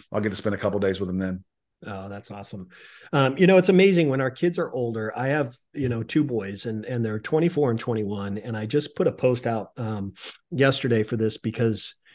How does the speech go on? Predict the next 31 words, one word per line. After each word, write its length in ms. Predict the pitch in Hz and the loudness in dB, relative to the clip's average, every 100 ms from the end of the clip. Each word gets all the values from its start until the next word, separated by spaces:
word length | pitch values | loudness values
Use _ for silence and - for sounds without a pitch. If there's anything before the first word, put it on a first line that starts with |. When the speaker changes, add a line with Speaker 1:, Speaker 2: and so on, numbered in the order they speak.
| _ - | _ 0
Speaker 2:
it 100 | 120 | 2
was, 240 | 123 110 | 2 2
uh, 300 | 120 113 113 | 0 0 -2
it 260 | 131 120 123 | -4 -8 -4
just 260 | 143 131 - | -2 -2 0
kind 180 | 135 | 0
of 180 | 123 98 - | 0 -2 -10
hit 300 | 151 165 175 | -2 0 0
me 260 | 117 107 107 | -2 -4 -2
that, 360 | 113 110 - | -2 -4 -4
uh, 300 | 127 117 110 104 _ _ _ _ _ | -2 -2 -4 -8 _ _ _ _ _
when 260 | 135 143 147 | -4 2 2
our, 200 | 120 - - | 0 -4 -2
when 160 | 151 | 0
our 80 | 135 | 0
kids 300 | - 214 202 | 2 2 2
are 100 | 165 | 0
older, 580 | 113 135 117 104 95 - _ _ | 2 2 2 -2 -6 -14 _ _
um, 360 | 123 113 107 107 | -8 -4 -6 -8
we, 600 | 123 123 147 151 151 143 _ _ | -6 -2 0 0 -2 -6 _ _
uh, 40 | 131 | -10
w-, 360 | 131 143 139 - | -6 -4 -4 -2
we 220 | 143 147 | 2 2
almost 420 | 165 202 170 - | 2 2 0 0
think, 260 | 147 131 131 | -2 -2 -2
like, 300 | 120 110 117 | -2 -2 -2
our 160 | 113 | -4
parenting 580 | 98 - 139 139 135 117 | -6 -4 -2 -2 -2 -2
role 380 | 104 110 117 113 | 0 2 4 2
is 180 | 101 98 | -2 -6
done 460 | 107 98 95 90 | -6 -6 -6 -8